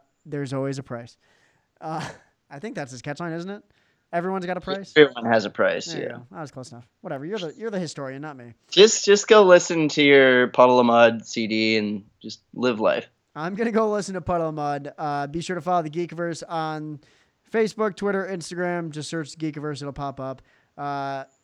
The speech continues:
Speaker 1: be sure to go to the Patreon page. We have one of those things now. We're pretending to be legitimate. Go to that. It's on the geekiverse dot com. Buy our shirts. We have weekly shirts with Fantastic.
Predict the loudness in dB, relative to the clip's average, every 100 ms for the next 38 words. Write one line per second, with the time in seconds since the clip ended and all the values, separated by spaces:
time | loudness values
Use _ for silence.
0 | -14 -8 -6 -4 -2 -2 -4 -4 -2 -2
1 | -2 -4 -4 -8 -12 -8 -6 -6 -8 -8
2 | -8 -8 -8 -6 -6 -4 -4 -4 -4 -6
3 | -6 -8 -10 -14 -14 -14 -14 -14 -16 -16
4 | -14 -10 -8 -6 -6 -6 -8 -8 -12 _
5 | _ _ _ -14 -12 -8 -6 -6 -8 -12
6 | -8 -6 -6 -8 -8 -6 -8 -8 -8 -8
7 | -10 -16 _ _ _ -6 0 2 2 0
8 | -2 0 -2 -2 -4 -2 -2 -4 -4 -6
9 | -4 -4 -4 -6 -8 -6 -4 -4 -6 -10
10 | -10 -8 -8 -10 -10 -16